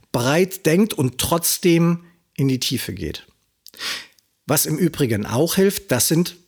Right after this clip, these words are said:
regelmäßige Positionswechsel. Und ich sage bewusst Positionswechsel und nicht Jobwechsel.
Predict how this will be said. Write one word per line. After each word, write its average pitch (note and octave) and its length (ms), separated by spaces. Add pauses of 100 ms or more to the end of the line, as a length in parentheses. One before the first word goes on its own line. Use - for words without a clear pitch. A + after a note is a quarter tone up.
(140)
regelmäßige A#2+ 840
Positionswechsel. C3 1120
Und A2 120
ich A2 120
sage C3 280
bewusst B2 640 (360)
Positionswechsel A2+ 1120
und A2 200
nicht G#2 260 (280)
Jobwechsel. G#2 640